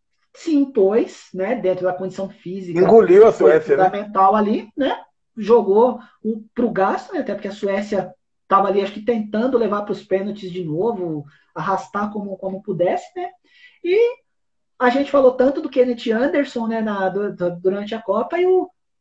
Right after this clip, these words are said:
Speaker 1: o Romário, que o Romário é do meu tamanho, ta-, <laughs> talvez, né, baixinho, sobe mais que a, que a zaga da
Speaker 2: A
Speaker 1: Suécia
Speaker 2: zaga,
Speaker 1: e
Speaker 2: sim.
Speaker 1: faz um gol de cabeça, né?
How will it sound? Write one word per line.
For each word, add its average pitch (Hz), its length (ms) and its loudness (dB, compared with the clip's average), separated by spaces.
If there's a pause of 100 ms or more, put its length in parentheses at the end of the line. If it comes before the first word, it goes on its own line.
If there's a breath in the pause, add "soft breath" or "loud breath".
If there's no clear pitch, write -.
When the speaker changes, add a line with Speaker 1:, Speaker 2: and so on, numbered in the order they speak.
(140)
Speaker 1:
o 254 100 -6
Romário, 254 540 4
que 233 120 -2
o 220 40 2
Romário 233 340 2
é - 20 -4
do 226 100 -6
meu 254 220 4
tamanho, 208 580 -4 (600)
ta-, - 380 0
<laughs> - 40 -12
talvez, 233 500 4
né, 277 180 4 (280 loud breath)
baixinho, 214 720 -2 (380)
sobe 254 300 2
mais 240 280 0
que - 100 -4
a, 214 460 0 (520)
que 247 80 -2
a 226 100 0
zaga 226 320 0
da 233 80 0
Speaker 2:
A - 20 -6
Speaker 1:
Suécia 202 420 4
Speaker 2:
zaga, 165 140 4
Speaker 1:
e 320 40 4
Speaker 2:
sim. 320 60 -4
Speaker 1:
faz 302 220 0
um 302 100 -8
gol 277 160 4
de 269 80 -4
cabeça, 269 500 2
né? 269 220 -4